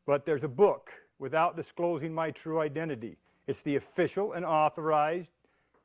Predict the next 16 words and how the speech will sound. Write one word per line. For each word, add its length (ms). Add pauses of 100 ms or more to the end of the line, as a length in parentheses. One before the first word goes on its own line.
(160)
biography 720
of 80
the 100
Mormon 340
prophet 420
Joseph 400
Smith, 260
Junior. 400 (680)
Those 280
are 60
the 100
facts. 500 (580)
You 120
read 260
the 80
book, 400